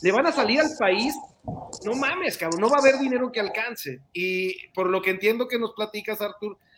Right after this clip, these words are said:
pues esta madre de avanzar, modificada, eh, maquillada o no, que pues creo que los cuatro coincidimos en que muy probablemente no vaya a pasar.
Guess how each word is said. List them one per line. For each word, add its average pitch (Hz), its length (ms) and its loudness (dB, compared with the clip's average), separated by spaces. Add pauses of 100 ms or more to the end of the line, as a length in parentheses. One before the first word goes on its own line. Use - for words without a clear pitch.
(260)
pues 143 140 -6
esta 226 180 -2
madre 214 540 4
de 151 80 -2
avanzar, 165 580 0 (380)
modificada, 175 1300 0
eh, 151 440 -8 (180)
maquillada 175 1160 -2
o 151 100 -8
no, 185 320 -2 (220)
que 135 340 -10
pues 147 140 -18
creo 170 200 -8
que 185 100 -6
los 160 180 -4
cuatro 165 300 -6
coincidimos 160 440 -4
en 139 120 -4
que 139 100 -10
muy 151 160 -6
probablemente 160 520 -2
no 165 80 -4
vaya 170 140 0
a 170 40 -6
pasar. 196 300 0